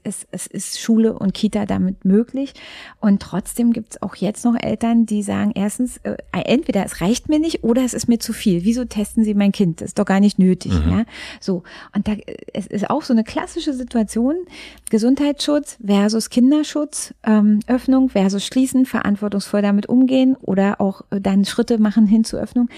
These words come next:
Speaker 1: Das ist ein stetiger Abwägungsprozess gewesen, ein sehr schwerwiegender Abwägungsprozess. Und dass damit nicht alle zufrieden waren, kann ich nachvollziehen. Aber es war eine absolute Ausnahmesituation und es war der Versuch, zwischen den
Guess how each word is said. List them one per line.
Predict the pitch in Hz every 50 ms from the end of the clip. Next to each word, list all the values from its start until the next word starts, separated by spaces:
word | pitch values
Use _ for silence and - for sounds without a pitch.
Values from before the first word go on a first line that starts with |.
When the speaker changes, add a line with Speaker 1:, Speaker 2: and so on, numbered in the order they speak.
| - - -
Speaker 1:
Das | - 202 180
ist | - - - - -
ein | 208 202 202 196
stetiger | - - - - 254 277 294 - 294 247 254 -
Abwägungsprozess | - - - 208 208 202 196 190 - - - - - 190 180 -
gewesen, | - 202 196 190 -
ein | - 196 196
sehr | 190 202 202 202 208 196
schwerwiegender | _ - - - - 185 180 214 233 240 233 233 208 202 196 -
Abwägungsprozess. | - - - - 190 185 - - - - - 190 202 - - _ - - - - - - - _
Und | 214 202 190 185 185 - - _ _ _ _ _ _ _
dass | - 202 190 -
damit | - 208 214 254 269 277 262 - -
nicht | 233 233 - - 208
alle | 208 226 233 220
zufrieden | - - 190 - - 294 311 302 254 202 180
waren, | 190 190 190 196 196 196 - _ _
kann | - - - 226 240
ich | 262 262 -
nachvollziehen. | 240 233 285 302 - - 247 233 214 - - 196 202 202 190 190 - _ _ - - - - - - - _ - _ _
Aber | - 208 202 220 220 - -
es | - - - - - _ _ _ _
war | - 180 175 185 196 196 220 254 - -
eine | 214 214 214 214 -
absolute | 214 - - - 208 196 - -
Ausnahmesituation | - 226 214 - 247 240 240 247 240 247 240 - 254 240 240 - - 247 247 254 254
und | 247 - 208 202
es | 208 - -
war | 202 208 202
der | 214 202
Versuch, | 190 - - 185 190 185 190 214 247 269 320 349 - - - _ _ _ _ _ - -
zwischen | - - - 226 - - 214
den | 208 214 202 220